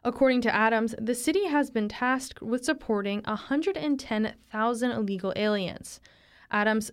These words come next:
told those at the town hall that all of New York City will be affected by the crisis. Adams said, "The Big Apple has a twelve billion dollar deficit that we're going to have to cut.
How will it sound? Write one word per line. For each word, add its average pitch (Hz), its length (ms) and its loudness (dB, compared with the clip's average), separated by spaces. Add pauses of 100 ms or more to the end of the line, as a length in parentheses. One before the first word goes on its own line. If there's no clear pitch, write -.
told 214 320 -2
those 220 240 2
at 214 140 -2
the 208 80 -2
town 196 280 -4
hall 254 480 0
that 240 260 0
all 285 280 4
of 311 100 -2
New 277 100 4
York 190 300 0
City 247 360 -2
will 233 140 0
be 233 140 -2
affected 190 480 -4
by 180 120 -2
the 185 100 -4
crisis. 208 720 -4 (520)
Adams 220 360 2
said, 220 360 2
"The 220 80 -2
Big 247 220 2
Apple 254 440 2
has 233 280 -2
a 240 100 0
twelve 247 720 -2
billion 262 380 4
dollar 196 320 2
deficit 190 640 -4 (340)
that 208 160 2
we're 262 160 4
going 285 380 2
to 302 80 2
have 247 240 0
to 208 100 -2
cut. - 380 0